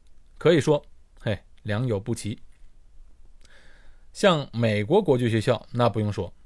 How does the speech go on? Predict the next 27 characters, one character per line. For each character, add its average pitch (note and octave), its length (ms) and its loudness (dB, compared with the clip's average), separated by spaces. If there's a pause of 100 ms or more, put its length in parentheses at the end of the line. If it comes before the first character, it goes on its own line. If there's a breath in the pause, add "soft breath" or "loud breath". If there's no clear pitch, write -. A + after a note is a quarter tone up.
(280 soft breath)
它 - 120 2
是 E3+ 120 2
全 C#3+ 180 0
亚 D#3+ 140 2
洲 D3+ 300 0
最 A#3 300 -2
好 F#2 200 -4
的 G2 100 -6
美 F#2 160 -4
国 F#2 100 -6
学 F#2+ 160 -6
校。 F#2+ 160 -8 (960 soft breath)
但 D3+ 240 0
其 D3 240 -4
他 A#3 160 2
一 F#3+ 120 0
些 C#3 280 0 (140)
规 F3 180 -4
模 D3+ 220 -2
不 D3 220 -6
大 G3+ 180 0
的 A#2 80 -6
私 A#2 140 -8
立 G#2 100 -4
学 F2+ 160 -6
校 F2 200 -6
啊， - 120 -18